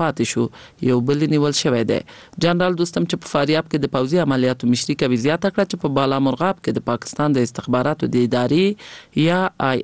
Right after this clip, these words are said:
اس آی یو جنرال هم وژل شوی دی. پاکستان پرون په اسلام آباد کې د افغانستان سفیر احضار کړ او په افغان رسنیو کې پر اسلام آباد د افغان سیاستوالو د تورونو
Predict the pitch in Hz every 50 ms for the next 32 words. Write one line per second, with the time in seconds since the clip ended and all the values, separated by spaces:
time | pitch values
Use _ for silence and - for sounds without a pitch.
0 | - - 123 - - 123 139 147 151 143 127 120 120 - 127 123 123 127 139 147
1 | 156 151 151 151 147 143 139 - 151 135 123 - - 131 120 107 87 87 82 -
2 | - _ - - - - - - - - - - - - - _ - - 190 202
3 | - 247 - - 277 269 254 240 - 214 202 214 214 208 - 175 156 170 - 160
4 | 151 147 147 139 139 175 180 - - 175 147 147 139 135 139 135 135 135 127 -
5 | - 170 170 160 - 156 147 - 160 151 160 151 143 151 160 147 127 - - -
6 | 120 117 - - - 123 120 120 - 123 123 123 - 123 123 123 123 127 - -
7 | 127 127 143 165 170 170 170 190 180 175 - 165 139 139 135 - - 139 127 127
8 | 131 127 123 139 151 160 151 139 135 127 123 135 151 175 180 - - - 120 120
9 | 120 - 123 117 - 139 139 151 156 156 151 139 127 123 - 123 127 139 165 165
10 | 147